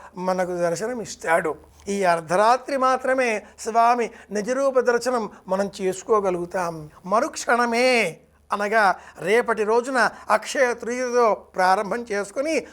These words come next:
ఆషాఢ పౌర్ణిమ వరకు ఆ స్వామికి నూట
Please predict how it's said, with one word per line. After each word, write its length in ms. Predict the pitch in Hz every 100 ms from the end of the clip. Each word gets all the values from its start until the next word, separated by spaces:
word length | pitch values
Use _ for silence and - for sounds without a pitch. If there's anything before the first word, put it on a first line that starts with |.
| -
ఆషాఢ 460 | 233 240 240 240 220
పౌర్ణిమ 520 | 208 220 254 302 277
వరకు 460 | 247 240 233 233 185 -
ఆ 120 | 220 208
స్వామికి 840 | - 202 226 262 247 226 220 214 - -
నూట 420 | 202 269 320 320